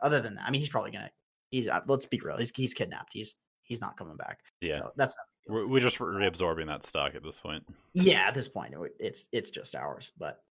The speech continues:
Speaker 1: yeah, e-, Envy, uh, doesn't every game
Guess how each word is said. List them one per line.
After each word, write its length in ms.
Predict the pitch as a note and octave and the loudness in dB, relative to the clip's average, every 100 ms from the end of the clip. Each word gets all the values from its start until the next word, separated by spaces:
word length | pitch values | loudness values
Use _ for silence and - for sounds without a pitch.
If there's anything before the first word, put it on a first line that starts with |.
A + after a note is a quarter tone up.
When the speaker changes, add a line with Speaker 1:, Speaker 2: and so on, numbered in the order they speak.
| - | 4
Speaker 1:
yeah, 320 | - C#3+ C#3 | 8 8 6
e-, 80 | D3+ | 4
Envy, 420 | E3 F3 F#3+ D3+ | 4 6 6 4
uh, 220 | C3 A#2+ D3 | 0 2 4
doesn't 320 | D#3 D#3 - | 4 4 4
every 280 | C#3+ C#3 C3 | 4 6 4
game 420 | B2 B2+ B2 - | 4 4 0 -2